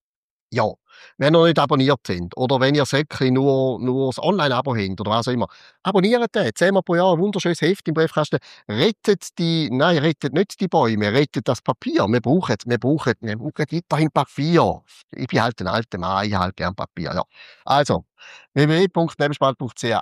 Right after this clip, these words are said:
Abo, dann habt ihr alle Angaben. Es gibt, glaub, grad im Moment auch noch sehr attraktives, äh, Angebot.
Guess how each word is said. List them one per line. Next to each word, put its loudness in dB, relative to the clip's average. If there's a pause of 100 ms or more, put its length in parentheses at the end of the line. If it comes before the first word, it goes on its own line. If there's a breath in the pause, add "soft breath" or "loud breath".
(120)
Abo, 2 (1000)
dann 0 (140)
habt 0
ihr 0
alle 2
Angaben. 2
Es -8
gibt, -10
glaub, -2
grad -4
im -2
Moment 0
auch -2
noch 0
sehr 2
attraktives, -6 (1040 soft breath)
äh, 2
Angebot. 4